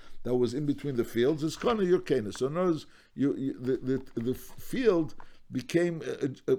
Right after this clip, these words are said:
became part of your field. Avam halach ba la'arka la'arachba, but if you walk on that field, in other words, you have a field next to it, you're just walking on that field, to the length of the field, to the width of the field,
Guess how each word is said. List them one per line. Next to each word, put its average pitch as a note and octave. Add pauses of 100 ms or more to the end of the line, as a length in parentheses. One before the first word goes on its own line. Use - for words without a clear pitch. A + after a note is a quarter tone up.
became C3+
part F#3+
of F#3+
your A#3
field. - (520)
Avam G2+
halach E3+
ba B2+
la'arka C3
la'arachba, D#3
but A#2+
if G#2
you B2
walk E3+
on F#3
that F#3+
field, B2+
in A2+
other A2+
words, A2+
you A#2+
have D3
a D3+
field D#3
next E3+
to A#2
it, F2+ (360)
you're G#2+
just C#3+
walking E3
on E3
that C#3+
field, D#3
to F#2
the G#2
length C#3+
of E3+
the D#3
field, B2
to G#2
the G#2+
width D3
of E3+
the D#3
field, C3